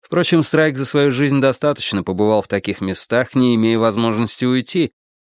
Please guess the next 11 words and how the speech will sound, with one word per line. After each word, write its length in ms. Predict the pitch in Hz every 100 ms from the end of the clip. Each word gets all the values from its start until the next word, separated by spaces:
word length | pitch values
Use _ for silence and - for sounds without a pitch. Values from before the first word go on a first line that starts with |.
| _
и 100 | -
сегодня 360 | 151 190 196 127
хотел 340 | 113 104 143
спокойно 640 | - - 90 - 156 151 131
подышать 540 | 110 92 82 101 104
свежим 480 | - 95 95 98 92
воздухом. 640 | 101 87 82 - - - _ _ _ _ -
Крикнув 460 | 151 165 147 160 -
слова 320 | 156 156 160
прощания 560 | 151 143 - 160 139
Уордлу, 500 | 139 175 160 98 67